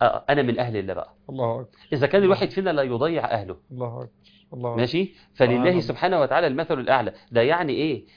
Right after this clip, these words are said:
Speaker 1: يعني، إيه، سبحان الله، الكلام بالكلام يذكر، اللي كنا بنتكلم فيها،
Speaker 2: آه.
Speaker 1: اللي هو إيه؟ "لا يزال عبدي ي-، يتقرب إلي
Speaker 2: يتقرب إلي
Speaker 1: بالنوافل."
Speaker 2: بالنوافل، صحيح.
Speaker 1: يعني، من قال:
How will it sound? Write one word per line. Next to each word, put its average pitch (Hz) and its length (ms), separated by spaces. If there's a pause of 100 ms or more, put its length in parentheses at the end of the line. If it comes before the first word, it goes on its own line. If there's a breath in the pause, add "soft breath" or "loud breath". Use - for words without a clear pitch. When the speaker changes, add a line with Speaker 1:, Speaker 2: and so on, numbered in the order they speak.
(180 soft breath)
Speaker 1:
يعني، 156 840
إيه، 110 460
سبحان 147 320
الله، 151 300
الكلام 127 300
بالكلام 139 300
يذكر، 160 260
اللي 117 300
كنا 175 240
بنتكلم 143 480
فيها، 151 400 (140 loud breath)
Speaker 2:
آه. 123 140
Speaker 1:
اللي 123 180
هو 147 140
إيه؟ 147 260 (140 loud breath)
"لا 113 120
يزال 143 220
عبدي 147 320
ي-، 127 180
يتقرب 135 420
إلي 139 80
Speaker 2:
يتقرب 143 160
إلي 147 100
Speaker 1:
بالنوافل." 170 260
Speaker 2:
بالنوافل، 165 380
صحيح. 139 200
Speaker 1:
يعني، 127 300
من 123 160
قال: 165 160